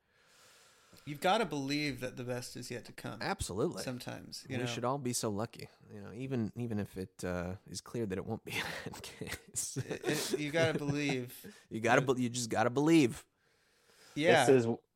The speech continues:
Speaker 3: this is one of those that was in this interview we keep referencing. Um,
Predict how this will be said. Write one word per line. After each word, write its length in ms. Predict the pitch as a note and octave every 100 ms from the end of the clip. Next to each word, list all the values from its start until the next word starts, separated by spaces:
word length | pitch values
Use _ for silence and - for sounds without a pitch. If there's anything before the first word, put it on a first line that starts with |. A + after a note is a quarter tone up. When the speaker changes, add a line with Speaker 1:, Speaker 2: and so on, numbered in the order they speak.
| _ _ _ _ -
Speaker 3:
this 180 | B2+ B2
is 80 | C3
one 160 | A#2+ A#2+
of 40 |
those 240 | A#2 A2+ G#2
that 120 | A2
was 140 | G#2 G#2+
in 100 | G#2+
this 180 | F#2+
interview 280 | A2 A2 F#2+
we 80 | F#2
keep 180 | - F2+
referencing. 560 | F#2 F2 F#2 - F#2 F#2 _ -
Um, 280 | F#2 F2